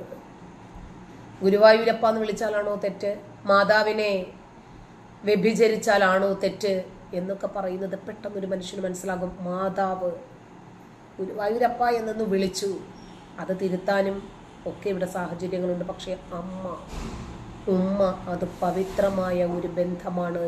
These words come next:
എന്ന് മനസ്സിലാക്കാൻ പ്രത്യേകിച്ച് ഒരു അറിവിൻ്റെയും ആവശ്യമില്ല, ഒരറിവിൻ്റെയും ആവശ്യമില്ല. പക്ഷേ മതത്തെ സംബന്ധിച്ചിടത്തോളം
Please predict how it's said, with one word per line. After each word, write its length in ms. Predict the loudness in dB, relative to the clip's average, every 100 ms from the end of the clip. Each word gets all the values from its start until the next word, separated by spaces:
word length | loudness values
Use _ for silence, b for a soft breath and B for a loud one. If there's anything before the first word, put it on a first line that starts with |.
| -2
എന്ന് 140 | -4 -4
മനസ്സിലാക്കാൻ 580 | -6 -6 -6 -8 -6 -6 -8 B B B
പ്രത്യേകിച്ച് 460 | -2 0 -2 -2 -4
ഒരു 100 | -4 -4
അറിവിൻ്റെയും 460 | -4 -4 -4 -6 -8
ആവശ്യമില്ല, 440 | -10 -12 -12 -14 -16 -16 -18 -18 -16 -16 -16 -16 -16 -16 -16 -14 -14 -14 6 10
ഒരറിവിൻ്റെയും 840 | 12 12 8 4 0 -2 -2 -4 -8
ആവശ്യമില്ല. 440 | -10 -14 -16 -18 -20 -10
പക്ഷേ 320 | -10 -8 -6 -6 -6 -12 -20 -20 -14 -8
മതത്തെ 400 | -6 -4 -4 -4 -6
സംബന്ധിച്ചിടത്തോളം 880 | -8 -10 -10 -10 -12 -12 -6 -4 -6